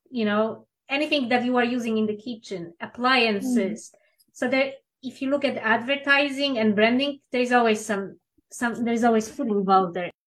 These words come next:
Speaker 1: There are also lifestyle brands, you know, there's always
Speaker 2: Mm.
Speaker 1: food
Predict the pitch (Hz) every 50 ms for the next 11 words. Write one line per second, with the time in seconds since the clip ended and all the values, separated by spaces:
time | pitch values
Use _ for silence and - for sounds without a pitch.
0 | _ _ _ _ _ _ _ _ _ 185 190 220 220 226 - 247 220 - 240 220
1 | 220 233 254 269 269 - - - 214 202 202 190 185 202 202 190 190 190 190 -
2 | 214 202 208 214 220 220 226 214 233 233 214 202 208 202 - - - - 262 240
3 | 233 240 233 220 226 233 - 254 247 233 208 180 190